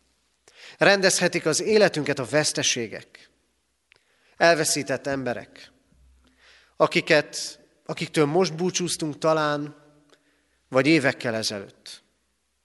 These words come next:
és még mindig meghatározóak. Rendezheti az életünket az egymásra találás. Rendezheti az életünket az Istenre találás.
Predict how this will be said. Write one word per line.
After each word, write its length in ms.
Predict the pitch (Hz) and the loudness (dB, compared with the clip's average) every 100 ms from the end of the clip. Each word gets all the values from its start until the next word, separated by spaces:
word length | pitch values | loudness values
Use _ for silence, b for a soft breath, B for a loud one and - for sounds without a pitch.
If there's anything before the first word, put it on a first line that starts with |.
| _ | _
és 180 | - - | -4 -4
még 180 | 139 120 | -2 -4
mindig 460 | 139 185 143 120 | -2 -2 -2 -6
meghatározóak. 1120 | 104 120 - 117 113 101 107 - 110 - - - _ _ _ _ _ _ _ - B B B B B | -8 -10 -10 -10 -8 -8 -10 -12 -14 -20 -20 -20 _ _ _ _ _ _ _ -20 B B B B B
Rendezheti 600 | 160 190 175 - 165 160 | 4 6 4 2 2 2
az 140 | 139 | 4
életünket 540 | 180 175 160 151 147 | 4 4 2 -2 -4
az 160 | 147 139 | -4 -4
egymásra 580 | 220 214 202 147 - 123 | -4 -2 -2 -4 -4 -6
találás. 760 | 123 110 90 76 - - - _ _ _ _ B B B | -6 -6 -8 -14 -16 -14 -16 _ _ _ _ B B B
Rendezheti 600 | 170 196 202 190 185 180 | 4 6 4 2 2 2
az 140 | 165 | 2
életünket 680 | 202 202 185 175 165 165 156 | 4 6 4 2 2 0 0
az 200 | - - | -6 -6
Istenre 600 | 254 240 - 226 190 147 | 0 2 4 6 6 6
találás. 840 | - 147 131 117 110 69 - - | 4 2 2 2 -2 -6 -10 -14